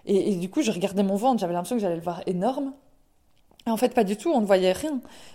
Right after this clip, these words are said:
Mais à l'intérieur, euh, ça prenait déjà une place démesurée. Donc, j'ai, j'ai vraiment senti, et je sais ce que c'est de, de savoir qu'on porte la vie, d'avoir une date d'accouchement qui était annoncée le trois octobre. Euh, et, et, et voilà.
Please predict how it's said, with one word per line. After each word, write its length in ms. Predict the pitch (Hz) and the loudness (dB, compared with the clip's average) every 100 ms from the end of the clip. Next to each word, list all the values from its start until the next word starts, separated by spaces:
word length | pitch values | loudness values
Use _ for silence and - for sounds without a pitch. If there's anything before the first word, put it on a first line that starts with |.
| - | -8
Mais 220 | 190 190 | 0 4
à 100 | 185 | 4
l'intérieur, 640 | 180 180 180 226 294 233 | 2 2 2 6 6 6
euh, 180 | 185 170 | 4 4
ça 140 | 175 | 4
prenait 320 | 180 208 185 180 | 0 2 0 0
déjà 220 | 190 220 | 0 0
une 160 | 185 | -4
place 340 | 180 247 240 - | 0 0 0 -4
démesurée. 880 | 175 285 285 226 202 190 214 240 240 - - - - - | -2 2 4 2 -2 -4 -2 -2 -4 -14 -20 -20 -20 -2
Donc, 180 | 185 220 | 4 4
j'ai, 180 | 208 - | 4 0
j'ai 140 | 208 | 0
vraiment 380 | 185 202 226 226 | 0 0 0 0
senti, 480 | 214 226 208 - 311 | 2 2 2 0 -2
et 160 | 285 | 0
je 160 | 202 202 | -2 -2
sais 220 | 185 254 | -6 -6
ce 120 | 247 | -4
que 140 | 208 - | -4 -6
c'est 200 | - 277 | -4 -2
de, 180 | 202 180 - - - | -2 -4 -10 -20 -16
de 60 | 175 | -12
savoir 480 | 190 - 180 214 | -6 -2 0 0
qu'on 100 | 214 | 0
porte 240 | 190 185 - | -4 -6 0
la 120 | 196 | -2
vie, 180 | 202 262 | 0 -2
d'avoir 300 | 202 185 196 | 0 0 -2
une 140 | 180 | -4
date 200 | 180 220 | 0 0
d'accouchement 600 | 202 190 190 - 220 240 | -2 -6 -10 -6 -4 -4
qui 120 | 240 | -8
était 140 | - 185 | -4 -2
annoncée 460 | 185 180 185 226 | -2 -6 -6 -2
le 80 | 226 | -2
trois 220 | 214 202 | -2 -2
octobre. 680 | 185 185 - 233 240 220 226 - - - - - | -2 -4 -2 0 0 -2 -6 -16 -20 -20 -20 -4
Euh, 560 | 180 175 170 170 170 160 - - - _ _ - - - _ _ _ - - - | 0 0 -2 -6 -8 -10 -16 -20 -20 _ _ -20 -20 -20 _ _ _ -18 -18 -10
et, 80 | 190 | -4
et, 540 | 185 185 175 180 170 | 0 0 2 2 2
et 20 | 185 | 0
voilà. 420 | 180 175 185 | 2 4 4